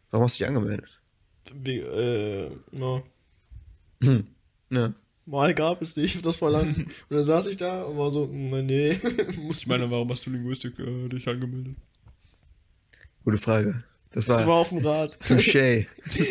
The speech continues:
Speaker 2: Touché.
Speaker 1: Ja, darüber reden wir nicht. Das Glücksrad des Studiengangs wird nicht enthüllt.
Speaker 2: Chemie war
Speaker 1: Äh.
Speaker 2: Nummer zwei. Was ist Nummer drei?
Speaker 1: Nummer drei? Irgendein anderes N-C-freies Fach.
Speaker 2: Was? Das sind drei Sachen. Linguistik war eins, Chemie ist das
Speaker 1: Und
Speaker 2: nächste.
Speaker 1: Physik war auch eins.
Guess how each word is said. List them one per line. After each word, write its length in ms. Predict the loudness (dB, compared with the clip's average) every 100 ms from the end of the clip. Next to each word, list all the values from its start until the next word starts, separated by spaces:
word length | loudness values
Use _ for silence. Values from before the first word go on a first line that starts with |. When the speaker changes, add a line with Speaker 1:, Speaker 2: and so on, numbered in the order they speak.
| -2 -4
Speaker 2:
Touché. 420 | -4 -2 0 0 2 2
Speaker 1:
Ja, 40 | 2
darüber 260 | 6 6
reden 180 | 6 6
wir 100 | 4
nicht. 320 | 2 0 -4 -4
Das 200 | -4 0
Glücksrad 520 | 0 0 0 0 4
des 260 | 2 2 0
Studiengangs 640 | 0 2 2 2 0 -6
wird 80 | -4
nicht 220 | -4 -4
enthüllt. 440 | -6 -4 -4 -6 -12
Speaker 2:
Chemie 300 | -14 -8 0
war 60 | 0
Speaker 1:
Äh. 20 |
Speaker 2:
Nummer 160 | 2 -2
zwei. 420 | -4 -6 -4 -6 -8
Was 180 | -10 -6
ist 120 | -6
Nummer 180 | -4 -6
drei? 460 | -6 -2 -2 -2 -6 -8
Speaker 1:
Nummer 160 | -2 -2
drei? 380 | -2 -2 -2 -4 -10 _ _ _ _ _ _ _ _ _ _ _ _ _ _ _ _ _ _
Irgendein 320 | 0 2 4 4
anderes 220 | 4 2
N-C-freies 560 | -2 0 -2 -2 -6
Fach. 260 | -2 0 2
Speaker 2:
Was? 100 | 4 4 4 0
Das 100 | -2
sind 260 | 0 4 6
drei 140 | 6 4
Sachen. 300 | 2 2 0
Linguistik 480 | 0 -2 -2 -6 -4
war 180 | -2 -2
eins, 240 | -6 -10
Chemie 260 | -8 -6 -6
ist 120 | -8 -12
das 80 | 0
Speaker 1:
Und 140 | 2
Speaker 2:
nächste. 180 | 2 4
Speaker 1:
Physik 200 | 2 4
war 80 | 2
auch 120 | 4
eins. 320 | 2 -2 -6